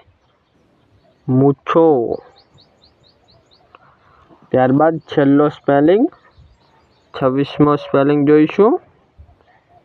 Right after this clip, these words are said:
છવ્વીસમો સ્પેલિંગ છે એસ એચ S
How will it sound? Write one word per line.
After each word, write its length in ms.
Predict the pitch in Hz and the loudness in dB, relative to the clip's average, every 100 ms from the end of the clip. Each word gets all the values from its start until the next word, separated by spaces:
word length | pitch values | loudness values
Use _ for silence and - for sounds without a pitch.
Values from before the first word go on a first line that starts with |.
| _ _ - | _ _ -4
છવ્વીસમો 520 | 139 139 151 - 151 | 0 2 0 0 -2
સ્પેલિંગ 540 | - - 127 143 180 170 | -2 -4 -2 0 0 0
છે 200 | - 143 220 - _ _ _ _ _ _ _ _ _ _ _ _ _ _ _ _ _ _ _ _ | 0 0 0 -4 _ _ _ _ _ _ _ _ _ _ _ _ _ _ _ _ _ _ _ _
એસ 340 | - 156 185 - - - - _ _ _ _ - | -4 0 -2 -4 -14 -20 -20 _ _ _ _ -4
એચ 380 | 160 156 143 - - - _ 554 554 _ 554 554 554 539 _ _ _ - - - 147 170 160 156 143 131 151 190 151 147 170 _ _ - | 0 0 0 -6 -20 -20 _ -20 -20 _ -20 -20 -20 -20 _ _ _ -20 -14 -4 0 2 2 0 -2 -2 2 4 4 2 -4 _ _ -4
S 160 | 135 | -2